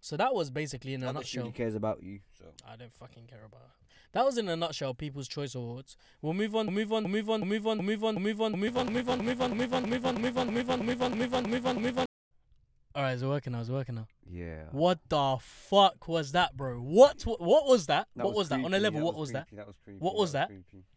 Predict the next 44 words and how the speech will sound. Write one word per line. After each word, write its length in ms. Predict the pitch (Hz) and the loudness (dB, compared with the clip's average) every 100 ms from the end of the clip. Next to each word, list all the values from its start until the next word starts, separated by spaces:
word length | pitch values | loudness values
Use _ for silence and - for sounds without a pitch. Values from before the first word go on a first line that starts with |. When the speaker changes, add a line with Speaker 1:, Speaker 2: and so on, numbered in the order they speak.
| _ _ - - _ _ _ _ _ _ _ _ | _ _ -20 -20 _ _ _ _ _ _ _ _
Speaker 1:
Ladies 220 | 156 185 | -2 -2
Speaker 2:
That 20 | 175 | 0
Speaker 1:
and 0 | |
Speaker 2:
was 80 | |
Speaker 1:
gentlemen, 260 | 151 170 147 | 0 0 0
I'm 100 | 147 | -2
g-, 60 | 160 | -2
I'm 120 | 156 | -2
gonna 140 | 180 190 | -2 -4
keep 180 | 208 | -2
that 160 | 175 156 | 0 0
bit 120 | 160 175 | -2 -4
in 140 | 170 | -6
for 180 | - 135 | -8 -8
you. 280 | 127 131 170 _ _ | -6 -6 -10 _ _
You've 180 | 156 160 | -4 0
obviously 300 | 190 196 165 | 0 0 -4
just 260 | 147 170 156 | -4 -4 -2
heard 300 | 180 175 127 | 0 0 0
it. 200 | 131 - - - _ _ _ _ 170 | -4 -8 -16 -20 _ _ _ _ 2
I 60 | |
don't 160 | 226 196 | 4 4
know 100 | 165 | 0
what 400 | 147 175 196 - | 2 4 2 2
happened. 420 | 175 - 123 110 - | -4 -2 -4 -8 -6
I 120 | 143 | -4
have 240 | 131 160 | -2 -4
no 560 | 147 160 175 202 190 185 | -4 -4 2 4 6 6
idea 440 | 156 160 - 165 151 | 4 0 0 0 0
what 240 | 151 151 | 0 -4
Speaker 2:
<laughs> 100 | - | -4
Speaker 1:
happened. 460 | 165 - 123 127 160 - - - | -4 -2 -4 -6 -12 -20 -20 -4
Everything 460 | 196 196 208 180 196 | 0 0 0 -2 -2
was 120 | 170 | 0
playing 360 | - 190 175 151 | 2 2 2 -2
fine, 460 | - 160 127 131 - - | -2 0 -2 -6 -12 -12
and 120 | 139 147 | -6 -4
then 120 | 143 | -4
all 140 | 220 214 | -2 0
the 80 | 190 | 2
mics 300 | 190 - - | 0 0 -4
just 160 | 170 | -6
went 200 | 175 135 | -6 -6
dead. 260 | 127 147 - | -2 -2 -4